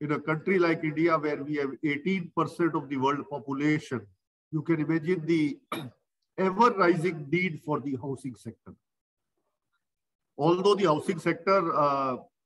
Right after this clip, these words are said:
uh, in the post-demonetization era is facing a low, low, uh, is facing a low business,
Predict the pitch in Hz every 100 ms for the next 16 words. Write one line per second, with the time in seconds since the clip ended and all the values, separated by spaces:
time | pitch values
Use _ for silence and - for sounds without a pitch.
0 | _ 139 127 120 147 143 151 - 170 175
1 | - 151 143 170 170 170 170 165 165 151
2 | 175 151 151 143 160 151 147 - 151 139
3 | 170 170 151 170 190 143 - _ _ _
4 | _ 135 170 196 190 175 - 135 131 127
5 | 120 - _ _ _ _ _ _ _ -
6 | 135 - 151 160 165 151 180 214 - 170
7 | 160 147 123 -